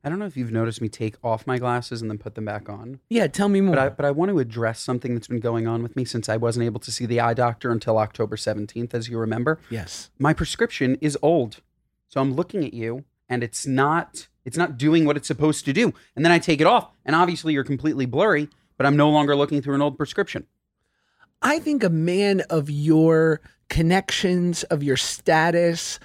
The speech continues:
Speaker 2: of your financial
Speaker 1: Should be able to
Speaker 2: security
Speaker 1: see an eye doctor
Speaker 2: could
Speaker 1: tomorrow.
Speaker 2: go see one tomorrow.
Speaker 1: Yeah, I should probably be able to. But I'm gonna take them off. But just in case people were watching on video and they're like, "What the hell is he doing?"
Speaker 2: I know.
Speaker 1: I just wanted to give you a peek inside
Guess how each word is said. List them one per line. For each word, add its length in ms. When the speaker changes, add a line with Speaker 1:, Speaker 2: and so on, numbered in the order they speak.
Speaker 2:
of 140
your 100
financial 600
Speaker 1:
Should 180
be 80
able 200
to 60
Speaker 2:
security 40
Speaker 1:
see 80
an 80
eye 100
doctor 300
Speaker 2:
could 100
Speaker 1:
tomorrow. 200
Speaker 2:
go 160
see 240
one 260
tomorrow. 560
Speaker 1:
Yeah, 220
I 60
should 200
probably 260
be 140
able 140
to. 120
But 80
I'm 100
gonna 160
take 220
them 120
off. 340
But 100
just 160
in 60
case 140
people 200
were 100
watching 200
on 80
video 220
and 100
they're 60
like, 180
"What 140
the 80
hell 160
is 60
he 100
doing?" 360
Speaker 2:
I 60
know. 140
Speaker 1:
I 40
just 220
wanted 220
to 60
give 140
you 120
a 20
peek 420
inside 720